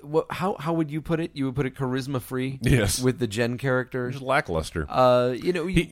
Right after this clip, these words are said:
Speaker 2: he's
Speaker 1: we
Speaker 2: pretty
Speaker 1: got
Speaker 2: much already, he's told he's the chosen
Speaker 1: You're the
Speaker 2: one,
Speaker 1: chosen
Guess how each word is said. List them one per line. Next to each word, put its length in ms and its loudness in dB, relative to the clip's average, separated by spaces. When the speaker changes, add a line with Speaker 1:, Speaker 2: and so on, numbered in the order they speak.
Speaker 2:
he's 160 4
Speaker 1:
we 60 -2
Speaker 2:
pretty 140 4
Speaker 1:
got 60 4
Speaker 2:
much 160 4
already, 320 6
he's 240 2
told 560 6
he's 260 2
the 140 -2
chosen 360 4
Speaker 1:
You're 100 6
the 40 8
Speaker 2:
one, 100 4
Speaker 1:
chosen 220 6